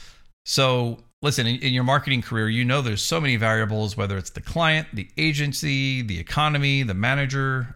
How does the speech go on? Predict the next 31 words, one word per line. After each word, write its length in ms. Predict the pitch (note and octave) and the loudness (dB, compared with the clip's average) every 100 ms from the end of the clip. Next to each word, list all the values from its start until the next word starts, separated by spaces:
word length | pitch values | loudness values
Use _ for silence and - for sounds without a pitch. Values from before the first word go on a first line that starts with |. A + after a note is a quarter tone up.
| - | -4
<laughs> 80 | |
the 160 | G#2+ F#2+ | -4 -2
C 260 | - D#3 C3+ | -2 2 2
E 60 | |
O. 320 | C3 C3+ C#3 - - - - - - - - | 4 2 0 -6 -16 -18 -20 -20 -20 -16 -4
And 80 | C3 | 0
I 100 | G#3+ | 2
knew 200 | B3 F#3+ | 0 -2
early 460 | D#3 D#3+ D#3+ D3+ - | 0 0 0 -2 -2
in 160 | C3+ C3 | -4 -2
my 240 | C#3 G3+ | 0 0
career, 560 | G#3+ D3 A2 E2 D#2+ E2+ - - | 0 -2 -2 -2 -6 -12 -14 -8
I 80 | - | -4
was 140 | A3+ | -2
so 220 | - G3 | 0 0
focused 460 | F#3 - E3+ D3+ - | -2 0 0 2 0
on 100 | A2 | 2
getting 240 | A#2+ B2 | 2 2
everything 460 | A#2+ B2+ C3 B2 G#2 | 0 0 0 0 0
right, 240 | F#2+ E2 - - - - | 0 -4 -8 -20 -20 -10
like 280 | G2 G2 - | -4 -4 -4
the 100 | G#2 | -2
right 200 | B2 D#3+ | 0 0
campaign, 840 | - D3 C3+ - C3 B2+ B2+ B2 B2 - - - - - - | 0 0 2 0 2 2 0 0 -4 -10 -18 -16 -18 -10 -2
uh, 300 | G2 F#2 - | 0 0 0
the 100 | G#2+ | 0
right 180 | D3+ | 2
reaction 380 | C#3+ C#3 C3+ C#3+ | 4 4 4 0
from 160 | B2 A#2+ | 0 0
my 100 | A2 | 0
client. 600 | - C3+ B2 A#2+ A#2+ | -4 -2 0 0 -2